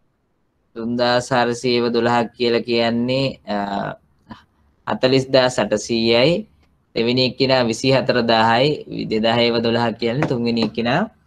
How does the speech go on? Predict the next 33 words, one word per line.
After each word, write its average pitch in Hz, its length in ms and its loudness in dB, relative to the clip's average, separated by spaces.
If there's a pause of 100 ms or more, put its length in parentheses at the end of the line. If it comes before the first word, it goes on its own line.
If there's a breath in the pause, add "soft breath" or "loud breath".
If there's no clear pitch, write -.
(420 loud breath)
අ, 98 80 -2 (120)
පහළොස් 117 380 2
දාහේව 127 340 2
දොළහක් 113 320 -2
කියලා 110 160 -6
කියන්නේ 139 240 -2
දහඅට 127 400 0
දාහයි. 85 300 -4
එතකොට, 123 420 -4 (380)
අ, 101 240 -6
මේකෙදි 107 360 -4
ඇඩ්ජස්ට් 113 400 -4
වීමක් 135 380 2
වෙන්න 117 240 -2
ඕනේ 127 180 -2
මෙන්න 123 260 -4
මේ 123 120 -2
අන්තිමටම 127 600 -2
හවුල් 110 240 0
කරුවන්ගේ 120 480 -4
ජංගම 117 420 -2
ගිණුම් 135 320 0
කියන 123 260 0
ඒවා, 117 320 0 (840 soft breath)
ඒවා, 127 280 2 (140)
අ, 104 100 -4 (640)
මුදල් 131 440 2
වලට 156 280 4
උඩින්, 143 380 4 (400)
මුදල් 120 300 0
කියන 127 300 -4
තැනට 127 380 -4
උඩින් 131 440 0